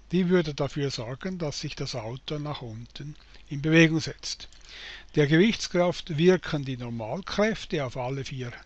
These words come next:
Räder entgegen und verbunden mit dieser Normalkraft ist dann eine Haftreibungskraft, die je nach Fahrzustand in eine andere Richtung weist. Wenn wir jetzt hier voll bremsen mit A B S, dann ist die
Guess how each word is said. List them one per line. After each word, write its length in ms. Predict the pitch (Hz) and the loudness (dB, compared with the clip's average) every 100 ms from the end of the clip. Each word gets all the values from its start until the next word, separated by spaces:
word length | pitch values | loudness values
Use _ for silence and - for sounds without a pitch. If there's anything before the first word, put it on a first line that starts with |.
| - - | -16 -6
Räder 400 | 117 117 135 175 | -4 -4 -6 -10
entgegen 640 | 190 - 151 156 196 196 - - - - - - | -10 -6 -4 -4 -6 -10 -12 -20 -18 -18 -16 -2
und 320 | 180 240 220 | 2 2 0
verbunden 680 | - 135 147 170 214 220 185 | -2 -2 0 0 0 -2 -2
mit 220 | 147 - | -4 -4
dieser 260 | 165 160 | -4 -4
Normalkraft 1040 | 143 123 117 107 123 147 - 147 147 - - | -6 -6 -6 -6 -8 -10 -6 -6 -6 -12 -10
ist 320 | 135 - - | -10 -10 -12
dann 300 | - 117 127 | -10 -10 -10
eine 420 | 139 110 110 113 120 - - - | -8 -6 -6 -8 -10 -16 -20 -8
Haftreibungskraft, 1400 | - 156 - - 143 139 139 147 - - 131 127 - - | 2 2 2 0 2 4 0 -4 -8 -6 -4 -4 -8 -10
die 100 | 120 | -6
je 200 | 123 170 | -2 0
nach 180 | 151 131 | -2 -6
Fahrzustand 1200 | - 123 135 - - 143 139 - 120 120 131 - - - - - - | -8 -6 -6 -6 -8 -8 -8 -8 -8 -8 -10 -14 -18 -16 -16 -16 -8
in 140 | 135 | -2
eine 240 | 127 127 120 | 0 2 -2
andere 420 | 117 127 135 139 | -2 -4 -2 2
Richtung 600 | 147 - - 127 120 151 - - | 2 0 -6 -8 -8 -12 -16 -8
weist. 480 | 143 120 107 - - - - - - - | -2 -2 -2 -8 -10 -18 -16 -14 -16 -10
Wenn 180 | 139 151 | -2 2
wir 100 | 156 | 4
jetzt 220 | 156 - | 4 2
hier 180 | 170 170 | 6 6
voll 240 | 156 156 190 | 6 4 6
bremsen 520 | 147 135 190 175 214 | 4 2 0 -2 -4
mit 200 | 156 139 | -2 -4
A 140 | 131 | -8
B 180 | 160 185 | -6 -6
S, 220 | 196 - | -6 -6
dann 180 | 165 147 | -6 -4
ist 240 | 156 - | -6 -6
die 180 | 147 135 | -8 -10